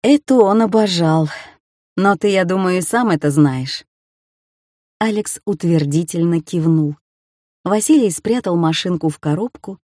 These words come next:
закрыл её и протянул моему сыну. «Мне и впрямь очень приятно». «Спасибо, Василий».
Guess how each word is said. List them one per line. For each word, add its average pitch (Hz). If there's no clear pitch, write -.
закрыл 175
её 202
и 320
протянул 220
моему 170
сыну. 151
«Мне 170
и 214
впрямь 208
очень 156
приятно». 156
«Спасибо, 160
Василий». 170